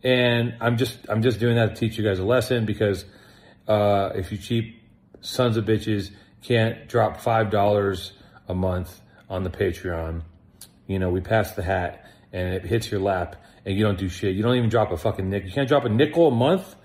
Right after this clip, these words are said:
Come in the Patreon. That's where you're gonna find your people. We got weirdos, creeps, zoinkers, trippers, jocks, speed freaks, cokeheads, hobos, um, lesbians,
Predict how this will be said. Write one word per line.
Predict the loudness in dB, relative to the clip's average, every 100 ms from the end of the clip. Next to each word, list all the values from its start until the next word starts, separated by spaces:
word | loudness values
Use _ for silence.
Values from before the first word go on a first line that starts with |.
| -20 -20 -20 -20 -20 -20 -20 _ 0
Come | 2 4
in | 4
the | 2
Patreon. | 4 2 2 0 0 2 0 0 2
That's | 0 4
where | 2
you're | 4
gonna | 2
find | 2 2 4
your | 2 -2
people. | -2 -4 -2 -2
We | 0
got | 2 4 2 0 -6 -20 -20 -2
weirdos, | 4 6 6 6 4 2 -10 -20 -16
creeps, | -2 2 2 0 -8 -14 -20 _ -10
zoinkers, | -2 2 2 2 2 2 2 -4 -16 -20 _
trippers, | 2 2 4 2 2 -2 -10 -20 _ -16
jocks, | -2 2 4 2 -2 -12 -14 -20 _
speed | -18 -2 0 0
freaks, | 2 0 0 -4 -14 -18 -20 -10
cokeheads, | 2 2 2 2 2 0 -4 -16 -20 _ _ -18
hobos, | 0 2 4 4 4 4 2 -4 -18 -20 -20 -16 0
um, | 4 4 2 0 -4 -10 -6
lesbians, | 2 2 2 2 2 4 2 -2 -6